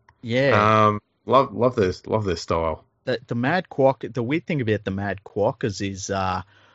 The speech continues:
Speaker 1: all of their, their official club letterheads and stuff, um,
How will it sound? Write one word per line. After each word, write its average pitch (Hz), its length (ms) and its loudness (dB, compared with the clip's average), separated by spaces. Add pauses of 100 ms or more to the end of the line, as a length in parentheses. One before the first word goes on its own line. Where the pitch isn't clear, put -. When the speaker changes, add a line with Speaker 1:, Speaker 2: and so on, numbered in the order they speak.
(280)
Speaker 1:
all 147 320 4
of 123 80 -4
their, 107 400 4 (100)
their 107 220 0
official 107 480 -2
club 95 340 0
letterheads 110 600 0
and 92 120 -4
stuff, - 580 -8 (600)
um, 95 460 -4